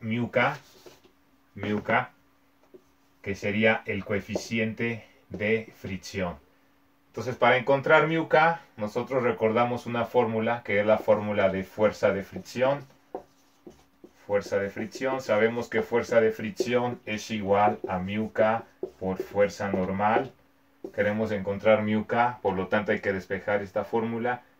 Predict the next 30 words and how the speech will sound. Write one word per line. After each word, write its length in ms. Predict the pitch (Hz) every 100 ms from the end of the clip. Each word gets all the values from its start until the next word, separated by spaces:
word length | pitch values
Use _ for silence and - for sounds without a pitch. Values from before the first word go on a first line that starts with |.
| _
Si 100 | 95
fuerza 380 | - 104 92 113
normal 380 | 101 92 107 110
está 220 | 110 110
multiplicando, 800 | 104 95 92 98 90 104 104 101
pasa 280 | 104 98 98
dividiendo, 720 | 92 92 95 113 117 127 127
y 120 | 98
esto 220 | 95 -
sería 440 | 101 98 92 104 98
fuerza 360 | - 107 107
de 140 | 104 95
fricción 560 | 90 90 - 107 110 -
entre 300 | 92 90 90
fuerza 380 | - 98 95 92
normal 420 | 87 92 107 117 - - - - -
igual 540 | 98 92 98 98 101 -
a 160 | 95
mu 280 | 85 90 87
K. 240 | - - - - - - - - - - - - -
Entonces, 500 | 113 127 147 147 143
para 200 | 120 117
encontrar 500 | 113 127 127 143 135
mu 200 | 151 -
K, 340 | 143 143 -
debemos 480 | 110 220 117 123 117
de 80 | 113
encontrar 640 | 113 127 131 139 139 139 -
el 160 | 107
valor 440 | 101 101 113 131